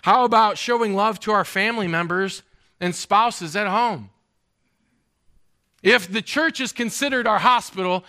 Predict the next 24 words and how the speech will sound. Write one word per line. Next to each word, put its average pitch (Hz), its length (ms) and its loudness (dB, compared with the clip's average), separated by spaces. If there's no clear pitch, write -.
and 214 180 2
it 202 140 0
is, 196 320 -2
then 190 180 -2
our 185 160 2
homes 208 300 -4
are 180 80 -4
certainly 190 400 -8
our 156 120 0
clinics, 151 540 -8
right? 196 400 0
Right? 175 320 -4
They're, 196 160 0
they're, 220 340 2
they're, 233 260 0
they're 214 540 -2
practical 214 720 0
every 220 260 0
day. 190 440 -2
We, 214 140 -4
we, 214 180 -8
God 220 400 2
has 180 160 -4
blessed 202 480 0